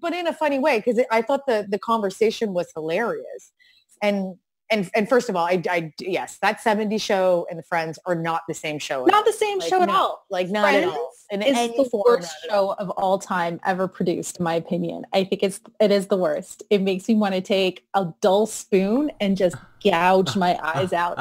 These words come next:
Speaker 1: <laughs>
Speaker 2: every
Speaker 1: See,
Speaker 2: single
Speaker 1: I
Speaker 2: all.
Speaker 1: disagree. I love
Speaker 2: They're
Speaker 1: Friends.
Speaker 2: horrible human beings. The only person, the only redeeming, kind-hearted,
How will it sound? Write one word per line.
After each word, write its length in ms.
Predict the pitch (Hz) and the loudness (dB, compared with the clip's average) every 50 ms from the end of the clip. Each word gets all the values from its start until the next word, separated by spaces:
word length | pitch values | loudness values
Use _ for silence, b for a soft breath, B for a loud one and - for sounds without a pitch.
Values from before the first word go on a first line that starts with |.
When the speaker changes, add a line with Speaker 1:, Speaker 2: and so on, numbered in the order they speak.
| 131 - | -4 -4
Speaker 1:
<laughs> 60 | - | -2
Speaker 2:
every 200 | 233 202 190 214 | -2 0 2 0
Speaker 1:
See, 100 | 208 233 214 | 0 0 0
Speaker 2:
single 120 | 240 247 | 4 4
Speaker 1:
I 180 | 262 262 285 285 226 | 6 6 4 4 4
Speaker 2:
all. 340 | 220 226 240 262 311 359 | 2 2 4 4 2 2
Speaker 1:
disagree. 300 | 339 330 370 415 440 370 | 0 -2 -4 -2 -2 -2
I 200 | 285 160 208 320 | -4 -2 -4 -4
love 300 | 349 330 330 381 453 427 - | -4 0 0 0 -2 -2 0
Speaker 2:
They're 100 | 370 381 392 | 0 2 2
Speaker 1:
Friends. 160 | - - - | 2 0 -2
Speaker 2:
horrible 720 | - - - - 339 349 330 311 302 294 302 302 381 392 359 | -8 -12 0 4 6 6 8 6 6 4 2 2 0 -2 -2
human 540 | - - - - 262 254 269 285 330 339 | -4 -8 -6 -4 -2 0 0 0 -2 -2
beings. 540 | 330 370 381 415 427 427 415 339 262 220 185 | -2 0 0 2 2 2 2 2 2 0 -2
The 80 | - - - | -4 -2 2
only 280 | - 330 359 403 427 | 2 2 2 2 -2
person, 640 | - - - 349 339 339 - 349 294 254 240 220 220 | -4 -2 0 0 0 0 2 2 2 2 2 2 0
the 80 | 208 - | 0 2
only 260 | 262 277 302 370 370 | 2 4 4 2 2
redeeming, 720 | 294 262 214 202 - 226 254 269 269 240 208 196 196 190 | 2 2 2 2 2 2 2 4 4 4 2 0 -4 -6
kind-hearted, 1000 | - - - - 269 294 330 359 320 - - - 214 208 202 190 202 190 190 | -8 -12 -6 -2 0 2 2 2 0 0 2 2 4 4 4 4 2 2 2